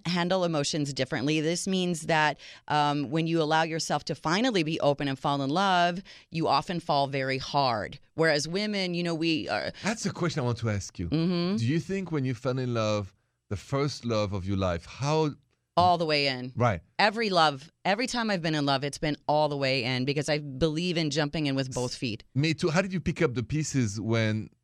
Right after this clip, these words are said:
Speaker 2: someone broke your heart for the first time?
Speaker 1: I have a saying. It says, "The best way to get over someone is to get under someone else."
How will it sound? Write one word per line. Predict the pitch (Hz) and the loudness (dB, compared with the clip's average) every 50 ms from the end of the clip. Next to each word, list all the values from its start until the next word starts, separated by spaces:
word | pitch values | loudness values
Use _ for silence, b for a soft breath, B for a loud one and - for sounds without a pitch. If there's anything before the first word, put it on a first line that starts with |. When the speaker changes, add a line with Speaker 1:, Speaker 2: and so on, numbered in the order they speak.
| _ - | _ -12
Speaker 2:
someone | - - 131 123 120 117 113 113 107 | -4 -2 0 0 2 2 2 2 2
broke | 90 113 120 113 - | 2 0 0 0 0
your | 120 107 | 0 0
heart | 110 110 104 - | 0 0 -2 -2
for | 120 | -2
the | 107 110 | -2 -2
first | - - 113 101 - - | -2 -2 -6 -6 -4 -4
time? | 110 117 127 120 92 82 | -6 -4 -4 -4 -2 0
Speaker 1:
I | 165 175 | 2 2
have | 196 214 208 190 175 | 2 2 2 2 2
a | 180 | 0
saying. | 170 - 233 214 208 196 175 135 123 127 151 - - - | -2 2 2 2 2 2 -2 -4 -4 -6 -8 -8 -4 -4
It | 160 - - | -4 -4 -2
says, | - 190 160 151 151 151 151 - | 0 2 4 4 4 2 0 -2
"The | 165 151 | -4 0
best | 151 165 165 160 - - | 0 2 2 0 0 0
way | 165 156 156 | 0 0 0
to | - 165 | -2 0
get | 151 156 - | 0 0 2
over | 135 160 160 160 156 | 2 0 0 0 -2
someone | 143 - - 139 127 123 120 120 117 | -2 0 0 0 0 0 0 -2 -2
is | - - 139 - - | -2 -2 -2 -2 -2
to | - 139 | -2 -2
get | 147 139 - | -2 -2 -2
under | 135 135 135 127 123 120 | 0 0 0 0 0 -2
someone | - - - 120 120 117 113 | -2 -2 -4 -2 -2 -2 -2
else." | 113 113 107 107 110 - - - - | -2 -2 -2 -4 -6 -6 -8 -10 -12